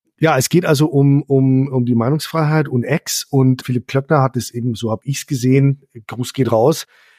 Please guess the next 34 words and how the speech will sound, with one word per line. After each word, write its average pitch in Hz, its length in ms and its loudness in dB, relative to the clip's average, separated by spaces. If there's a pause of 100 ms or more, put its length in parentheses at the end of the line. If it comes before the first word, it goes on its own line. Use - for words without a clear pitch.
(140)
in 123 160 -2
einen 117 120 2
schönen 135 320 0
Post 135 320 0
bei 123 80 0
LinkedIn 160 400 0
gepackt, 160 540 -4 (440)
wo 135 140 2
ich 131 160 -2
wirklich 135 260 0
zuerst - 380 -2
dachte, 135 340 2
das 123 220 -2
ist - 500 -2 (540)
wieder 135 220 4
mal 117 180 2
K 127 160 -2
I 131 140 0
generiert. 113 540 -2
Ich - 160 -10
hab, 127 120 -4 (120)
äh, - 100 -14 (100)
vielleicht 135 300 0
ist 139 100 2
es 170 100 0
auch, 190 180 -2
weiß 131 160 2
ich 202 80 4
nicht, 214 220 0
kommen 139 180 0
wir 160 80 2
vielleicht 131 260 0
noch 143 100 0
dazu. 160 400 0